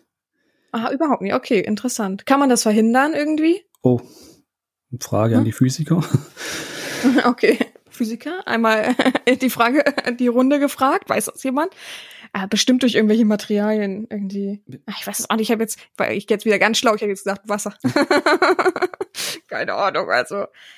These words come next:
Speaker 1: ja, man kann's ja auch nicht verhindern, wenn man über die Couch mit, mit dem, äh, Po immer wieder rutscht und dass man dann den anderen irgendwie einen Schlag verpasst,
Speaker 2: Genau, ja.
Speaker 1: also, oder über den Fußboden oder ähnlich.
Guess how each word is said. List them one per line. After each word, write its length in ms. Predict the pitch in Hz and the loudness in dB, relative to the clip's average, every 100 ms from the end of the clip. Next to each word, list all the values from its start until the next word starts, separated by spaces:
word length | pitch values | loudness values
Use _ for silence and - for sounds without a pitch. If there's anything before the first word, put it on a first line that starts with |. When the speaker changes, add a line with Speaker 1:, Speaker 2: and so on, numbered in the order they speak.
| _ - | _ -10
Speaker 1:
ja, 240 | 196 220 | -8 -6
man 120 | - 214 | -8 -6
kann's 200 | 240 285 | -2 0
ja 60 | |
auch 40 | 226 | 0
nicht 80 | |
verhindern, 240 | 240 240 233 | 2 2 4
wenn 100 | 220 | 4
man 240 | 214 220 | 2 0
über 260 | - 220 226 | 0 0 0
die 120 | 208 | 0
Couch 480 | - 233 233 - - | -2 -2 -2 -6 -8
mit, 300 | 202 - - | -10 -12 -8
mit 180 | 214 - | -6 -6
dem, 380 | 190 185 185 240 - | -8 -10 -12 -16 -10
äh, 320 | - - 180 | -4 -2 -2
Po 300 | 202 254 220 | -2 2 4
immer 200 | 214 220 | 4 2
wieder 160 | 208 202 | 2 2
rutscht 320 | 196 214 - | 2 0 0
und 100 | 208 190 | -2 0
dass 120 | 202 | -2
man 120 | 196 | -2
dann 140 | 190 | -2
den 120 | 196 185 | -2 0
anderen 300 | 202 190 190 | 0 0 0
irgendwie 240 | 196 196 | 0 0
einen 160 | 202 202 | 0 0
Schlag 320 | 220 196 - | 2 2 0
verpasst, 480 | - - 117 113 127 | -4 0 0 2 0
Speaker 2:
Genau, 100 | 120 | -2
ja. 60 | |
Speaker 1:
also, 160 | 135 185 180 | -2 -4 -4
oder 160 | 185 - | -4 -4
über 180 | 190 - | -4 -6
den 80 | |
Fußboden 480 | 202 - - 175 - | -8 -12 -8 -8 -8
oder 180 | 180 - | -10 -10
ähnlich. 320 | 202 202 - | -10 -14 -16